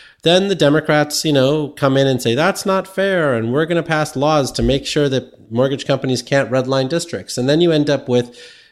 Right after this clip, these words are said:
being in the same situation. I just wanted to highlight that the Republicans and Democrats both have the same problem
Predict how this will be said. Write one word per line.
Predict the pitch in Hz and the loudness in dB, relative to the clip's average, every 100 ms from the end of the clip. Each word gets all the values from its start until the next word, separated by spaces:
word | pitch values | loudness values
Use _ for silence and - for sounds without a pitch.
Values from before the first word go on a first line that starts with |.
| _ | _
being | 120 143 147 | 2 4 4
in | |
the | 135 | 2
same | - 135 123 | 2 0 0
situation. | 127 127 147 170 - 117 | -4 -2 0 0 0 0
I | 120 165 | 2 2
just | 226 233 | 2 2
wanted | 202 160 151 | 2 4 2
to | |
highlight | 131 175 202 135 123 135 | 0 2 2 2 2 0
that | 127 - - - | -2 -4 -20 -2
the | 160 | 0
Republicans | 170 240 285 208 156 | 2 2 2 2 2
and | 127 | 2
Democrats | 143 143 143 135 117 - - - | 2 2 0 0 0 -2 -10 0
both | 143 160 151 - - _ _ - | 4 4 0 -8 -20 _ _ -4
have | 143 131 | 0 2
the | 127 | 0
same | - 131 123 | 2 2 2
problem | 120 117 - 104 104 | 2 0 0 -4 -8